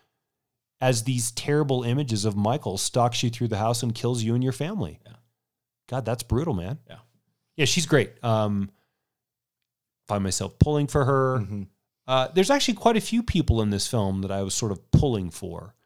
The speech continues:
Speaker 1: Even the surrogate, I stole your man boyfriend, I stole your,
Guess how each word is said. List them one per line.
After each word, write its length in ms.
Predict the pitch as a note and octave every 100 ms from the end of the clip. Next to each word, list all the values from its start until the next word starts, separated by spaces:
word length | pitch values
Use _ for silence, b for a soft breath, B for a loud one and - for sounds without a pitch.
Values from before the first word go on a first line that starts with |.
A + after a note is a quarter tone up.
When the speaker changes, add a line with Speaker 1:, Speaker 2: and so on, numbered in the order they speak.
| _ _ _ -
Speaker 1:
Even 240 | E3+ D#3+ B2+
the 280 | A2 G2+ - _ _ -
surrogate, 640 | - - C3 A#2 A2 A2+ -
I 100 | A#2
stole 280 | - A#2+ A#2
your 120 | A2+
man 440 | A2 A2 G#2+ G2+ F#2+
boyfriend, 840 | - A#2 A#2 A2+ G#2 G2+ G2+ G2 G#2+
I 40 |
stole 220 | G#2 A2+ G2
your, 220 | G#2 F#2+